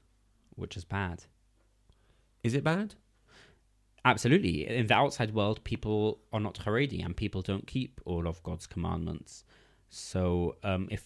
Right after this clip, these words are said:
Speaker 1: you can learn from their bad example, example, you can see that there's an alternative way to life. That's bad.
Speaker 2: So you
Speaker 1: That's
Speaker 2: ne-
Speaker 1: why I said virtual ghetto walls. It's like a ghetto, just virtually.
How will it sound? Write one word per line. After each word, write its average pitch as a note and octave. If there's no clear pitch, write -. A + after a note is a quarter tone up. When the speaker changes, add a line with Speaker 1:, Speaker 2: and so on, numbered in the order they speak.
Speaker 1:
you F#2+
can F2+
learn F#2
from F#2
their F2+
bad F#2
example, F#2+
example, G#2
you F#2
can F#2
see G2
that G2
there's F#2+
an G2
alternative F#2
way F2+
to -
life. A2+
That's -
bad. B2
Speaker 2:
So -
you A#2+
Speaker 1:
That's E3
Speaker 2:
ne- G3
Speaker 1:
why F#3
I F3
said E3
virtual A#2+
ghetto C3+
walls. F2+
It's -
like C#3
a B2+
ghetto, A#2+
just -
virtually. -